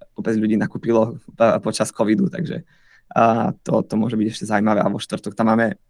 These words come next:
Siedle Carnival Greens Boots. Mm, tá je pomal-, pomerne v pokleso-, eh, v miernom poklese na akciách, takže to tiež môže byť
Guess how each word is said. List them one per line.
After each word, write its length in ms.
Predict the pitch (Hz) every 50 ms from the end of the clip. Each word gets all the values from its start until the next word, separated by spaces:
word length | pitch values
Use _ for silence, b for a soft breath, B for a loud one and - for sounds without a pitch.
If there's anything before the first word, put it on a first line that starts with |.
| _ _ _
Siedle 340 | - - - 113 104 - 110
Carnival 480 | - - 107 107 107 107 104 104 107 104
Greens 300 | 104 95 98 110 110 110
Boots. 320 | - 110 101 - - - b b b b b b b b b _ _ _ _ _ _ _
Mm, 400 | - 110 110 110 107 110 107 101 - _
tá 400 | - 117 117 101 113 117 110 95
je 220 | 110 101 107 110 113
pomal-, 540 | - _ - 107 110 104 104 107 - - - -
pomerne 320 | - 110 110 110 110 - -
v 60 | -
pokleso-, 580 | - - - - - 110 - - - 107 104 117
eh, 300 | - - 110 110 110 104
v 60 | - - - 113 - -
miernom 340 | - - 113 110 110 110 104
poklese 540 | 101 - - - - 110 - - 107 - _ _ _ _ _ _ _ _ _ -
na 400 | 120 120 113 113 110 110 104 98 - _ _ _ -
akciách, 420 | - 117 - - - - 113 110 -
takže 380 | - 110 113 113 113 98 - _ _ _ _ _ _ _ _ _ _ - - _ _ _ _ _ _ _ _ _ _ _ _ _ _ _
to 160 | - 110 113 113 113 110 113 117 113 - - -
tiež 220 | - - 107 -
môže 220 | - 101 101 110 -
byť 160 | - - -